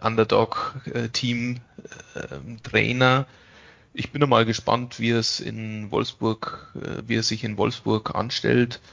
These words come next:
Ähm, ich halte ihn besser als seinen Ruf.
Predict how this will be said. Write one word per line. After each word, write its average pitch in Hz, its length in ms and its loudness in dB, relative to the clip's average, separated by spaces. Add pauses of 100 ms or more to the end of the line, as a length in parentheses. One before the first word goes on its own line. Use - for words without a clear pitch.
(300)
Ähm, 107 440 -2
ich - 380 -4
halte 113 240 4
ihn 107 200 -4
besser - 420 0
als - 500 -6
seinen 95 320 -6
Ruf. 90 300 -12